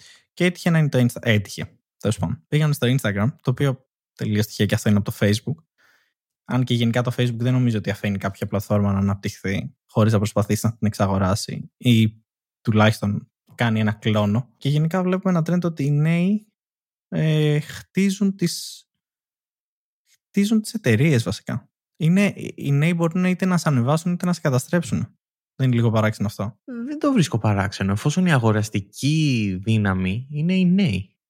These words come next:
Speaker 2: Και περίπου, όχι αγοραστική δύναμη. Το έθεσα καλά, δεν ξέρω. Ότι είναι στα χέρια τους.
Speaker 1: Ναι.
Speaker 2: Εφόσον το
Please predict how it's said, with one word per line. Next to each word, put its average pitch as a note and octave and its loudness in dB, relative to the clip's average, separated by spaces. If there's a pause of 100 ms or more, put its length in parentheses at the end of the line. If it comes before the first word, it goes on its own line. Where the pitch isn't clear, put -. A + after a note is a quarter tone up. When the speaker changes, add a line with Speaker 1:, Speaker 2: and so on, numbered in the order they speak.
(140)
Speaker 2:
Και - -6 (280)
περίπου, G#2 0
όχι G2+ -6
αγοραστική - -8
δύναμη. F#2+ -6 (600)
Το A#2 4
έθεσα G#2+ 4
καλά, G2 -2
δεν G2 -8
ξέρω. F#2 -6 (440)
Ότι A#2+ 2
είναι F#3 -2
στα G3+ -2
χέρια E3 0
τους. - -8
Speaker 1:
Ναι. E3+ 2 (880)
Speaker 2:
Εφόσον F#3 2
το C#3+ 0